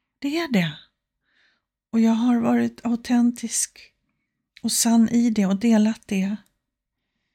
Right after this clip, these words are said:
För att det känns som att det är, det är min vägledning, det är mitt hjärta som leder mig, eller mitt högre jag.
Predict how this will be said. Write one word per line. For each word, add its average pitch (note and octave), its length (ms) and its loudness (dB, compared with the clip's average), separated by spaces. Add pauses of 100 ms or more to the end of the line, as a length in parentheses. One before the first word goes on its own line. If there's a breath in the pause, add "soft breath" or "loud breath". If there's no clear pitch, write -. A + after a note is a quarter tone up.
(1000)
För F#3+ 220 -4
att - 520 -8 (2750)
det G#3 80 -8
känns F#3+ 360 -2
som G3+ 140 -4
att F#3 140 -6
det G3 420 -6
är, F#3+ 260 -6 (520)
det A3+ 100 -2
är A3+ 40 6
min A3 320 6
vägledning, F3+ 720 -2
det G3 80 -2
är F#3+ 40 0
mitt G3+ 240 -2
hjärta G3 540 -8 (800)
som - 380 -4
leder F#3 360 -2
mig, F#3 540 -2
eller G#3 180 -2
mitt G#3 200 0
högre F#3 400 -2
jag. G3+ 480 -4